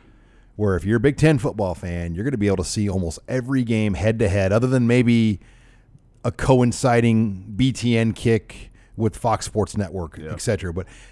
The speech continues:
Speaker 1: I, I think if you're gonna maximize this model that they're gonna try to go with, I, I,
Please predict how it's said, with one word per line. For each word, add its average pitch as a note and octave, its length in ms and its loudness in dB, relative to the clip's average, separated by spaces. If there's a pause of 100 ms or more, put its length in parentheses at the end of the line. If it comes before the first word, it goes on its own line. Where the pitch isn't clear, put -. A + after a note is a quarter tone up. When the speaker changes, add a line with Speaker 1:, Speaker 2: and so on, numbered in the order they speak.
(340)
Speaker 1:
I, B2 120 0
I A#2 160 0
think C3 360 -2
if G#2 160 -6
you're F#2+ 80 -8
gonna A2 200 0
maximize C3 580 2
this G2+ 160 -6
model A2+ 320 2
that G#2+ 100 0
they're G2 180 -2
gonna G2 200 -2
try A2+ 220 0
to G#2+ 60 2
go G#2 260 -2
with, F2+ 440 0 (460)
I, G#2+ 60 -10
I, A2+ 240 -6